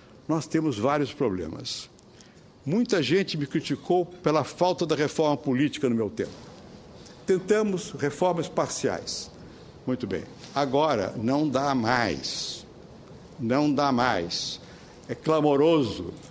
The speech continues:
que nós não podemos conviver com um sistema político eleitoral que gera fragmentação partidária. Com trinta partidos e trinta e nove ministérios,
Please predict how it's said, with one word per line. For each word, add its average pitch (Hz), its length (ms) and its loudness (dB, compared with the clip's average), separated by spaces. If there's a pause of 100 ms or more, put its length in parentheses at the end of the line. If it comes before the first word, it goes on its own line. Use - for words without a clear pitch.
(480)
que 135 120 0
nós 156 220 4
não 160 120 4
podemos 143 520 2
conviver 131 680 2
com 139 100 2
um 127 40 0
sistema 139 440 0
político 147 920 -2
eleitoral 135 760 4 (280)
que 147 160 2
gera 143 380 4
fragmentação 135 800 2
partidária. 101 800 0 (340)
Com 156 180 4
trinta 233 520 2
partidos 170 600 2
e 151 60 4
trinta 180 340 2
e - 40 4
nove 160 240 4
ministérios, 185 680 4